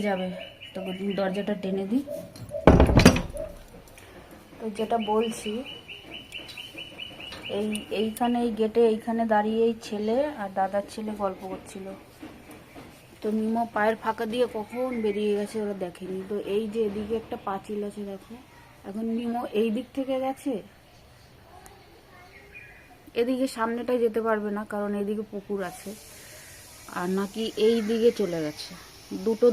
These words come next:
দিক ওর যাওয়ার। ঘরের পেছনেও যেতে পারে, ঘরের পেছন দিয়ে গেলেও ওকে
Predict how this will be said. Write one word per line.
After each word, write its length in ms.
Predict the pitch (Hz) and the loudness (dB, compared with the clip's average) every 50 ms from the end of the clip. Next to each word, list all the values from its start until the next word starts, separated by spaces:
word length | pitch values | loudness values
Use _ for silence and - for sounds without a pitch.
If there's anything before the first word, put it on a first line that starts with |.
| 202 | 6
দিক 200 | 208 214 214 196 - 196 | 4 2 2 2 2 2
ওর 100 | 190 180 175 165 - | 2 0 0 -4 -4
যাওয়ার। 260 | 156 156 156 147 151 - - - - - - - 175 | -4 -2 -4 -6 -8 -10 -14 -18 -20 -18 -12 -4 0
ঘরের 220 | 185 202 214 233 240 - | 2 4 4 4 4 6
পেছনেও 500 | 233 220 220 - 233 240 240 247 254 254 254 254 247 247 254 262 262 240 208 | 4 4 4 4 0 0 2 2 2 2 2 2 2 4 6 6 6 6 6
যেতে 180 | 226 214 226 220 - | 4 4 4 2 2
পারে, 200 | 208 185 180 185 208 240 254 262 - 202 190 185 | 2 2 2 2 0 0 -2 -4 -8 -8 -2 2
ঘরের 240 | 196 202 214 233 240 233 | 4 6 6 6 6 6
পেছন 260 | 233 226 - 240 240 247 240 | 4 4 4 2 2 2 4
দিয়ে 120 | 247 254 233 220 | 4 2 4 6
গেলেও 260 | 240 240 262 285 302 302 320 320 - - - - - - - - - - - | 6 8 10 10 10 8 6 2 -2 -12 -14 -12 -12 -12 -12 -12 -6 0 0
ওকে 220 | 214 214 - 254 | 0 2 4 4